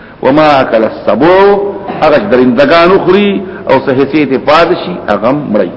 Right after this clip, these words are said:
إلا ما زکیتم، مگر هغه چې تاسو حلال کړئ، ما ادرکتموه،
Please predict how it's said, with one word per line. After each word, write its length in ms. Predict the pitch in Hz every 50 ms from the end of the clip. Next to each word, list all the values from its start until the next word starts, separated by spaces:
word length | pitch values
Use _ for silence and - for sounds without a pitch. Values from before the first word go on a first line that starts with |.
| - - - - - - - - - - - - - - - -
إلا 460 | 151 170 160 151 147 143 135 135 131 123
ما 160 | 123 123 123 113 - -
زکیتم، 680 | 123 120 - - - - - 131 131 131 - 135 131 120 117 120
مگر 220 | 117 120 127 139
هغه 120 | 139 135
چې 100 | 123 -
تاسو 240 | - - 127 - - - -
حلال 240 | 98 117 131 151 156
کړئ، 220 | - - 175 180
ما 240 | 156 127 117 107 104
ادرکتموه، 720 | 101 92 110 104 - - - 117 139 156 156 160 175 170